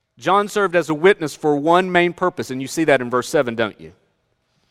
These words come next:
He came as a witness to do what? To bear witness about the light. Why? That all may believe through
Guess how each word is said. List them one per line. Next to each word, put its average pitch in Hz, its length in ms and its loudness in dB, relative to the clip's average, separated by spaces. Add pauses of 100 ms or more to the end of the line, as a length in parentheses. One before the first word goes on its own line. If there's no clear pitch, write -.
(160)
He 175 100 -4
came 214 340 6
as 208 140 6
a 214 60 6
witness 143 680 2
to 147 100 -10
do 156 140 -4
what? 143 360 0 (520)
To 151 100 -6
bear 175 240 4
witness 202 420 0
about 190 360 6
the 190 120 2
light. 139 440 4
Why? 202 460 4 (260)
That 160 280 2
all 226 600 4
may 214 440 2
believe 202 760 -4
through 170 600 -6